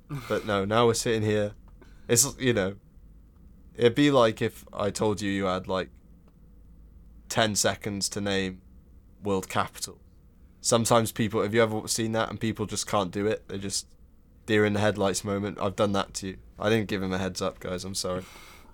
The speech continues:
Speaker 2: I'm sure you would have had a big list if I told you, like, three minutes before we start.
Speaker 1: I'd have a
Speaker 2: So,
Speaker 1: notepad open just occupying my entire screen. <laughs>
Speaker 2: Yeah, you'd probably have a novel longer than Fulgrim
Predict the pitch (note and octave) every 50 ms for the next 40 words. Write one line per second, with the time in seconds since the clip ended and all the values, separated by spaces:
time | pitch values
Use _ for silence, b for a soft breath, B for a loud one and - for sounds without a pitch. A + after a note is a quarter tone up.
0 | B B - - - - G2+ F#2+ - - B2+ A2+ A2 G#2 G2+ G2+ G2 G2 G2 F#2+
1 | F#2+ F2 - G#2 G2 F#2 G#2 G2 F2+ F#2 F#2 - - - - F#2 - G#2 F#2 F2
2 | - - G2+ F#2+ F#2+ F#2 F#2+ F#2 F#2 F#2+ F#2 D2+ - _ - - - - - _
3 | _ - _ - - - A2 G2+ G2 G2 F#2+ F#2 E2 - - - F#2+ - G2 F#2+
4 | F2+ F#2 - - - F2+ F2+ F2+ - - - - - - - - - _ - -
5 | - _ _ _ - - - B2+ C3 C#3 B2 B2 C3 C3 B2+ B2+ B2+ B2 G#2 G#2
6 | B2 A#2 A2+ A#2+ A#2+ A2+ - B2 A#2+ A2 A#2 A#2 - - - - - G2 A#2+ B2
7 | - C3+ A#2 - A#2+ A#2 A#2 A#2 A#2 A#2 A#2 A#2 A#2 - C3+ A#2 A2+ B2 - -
8 | - D3 C#3 C3 C3 D3+ C3 B B B B B B B B - - - - -
9 | - - - _ - - _ _ - _ - - - - - - - G2 G2+ F#2
10 | - B2 A#2+ A#2+ A2+ G2+ G2+ G2+ G2+ G2 G2+ G2+ G#2+ G#2 G2+ G2+ F#2+ F#2+ G2 G2+
11 | G#2 G2+ G2+ F#2+ F#2 F#2 - - A2 G#2 A2 G#2 F#2+ G#2 G2